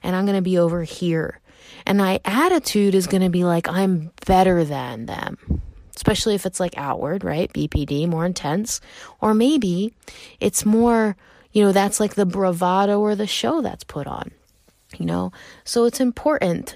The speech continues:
to understand that, first of all, the happiest people are people that are not walking around judging other people, right? The happiest people or the most content people are the people walking around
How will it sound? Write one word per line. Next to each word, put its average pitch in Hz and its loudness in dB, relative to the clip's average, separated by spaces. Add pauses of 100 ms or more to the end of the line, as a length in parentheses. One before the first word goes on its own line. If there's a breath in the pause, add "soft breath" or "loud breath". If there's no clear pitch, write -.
(140)
to - -6
understand 175 -2
that, 160 -4
first - -4
of 180 0
all, 160 0
the 175 -4
happiest 254 -4
people 180 -2
are 165 0
people 165 -2
that 165 -2
are 170 0
not 170 0
walking 185 -2
around 170 0
judging 151 -4
other 151 -8
people, - -14 (920)
right? - -6 (140)
The 190 -8
happiest 214 -2
people 170 -6
or 190 0
the 185 0
most 175 0
content 247 -4
people 170 -4
are 175 -2
the 170 -6
people 175 -2
walking 175 0
around 175 0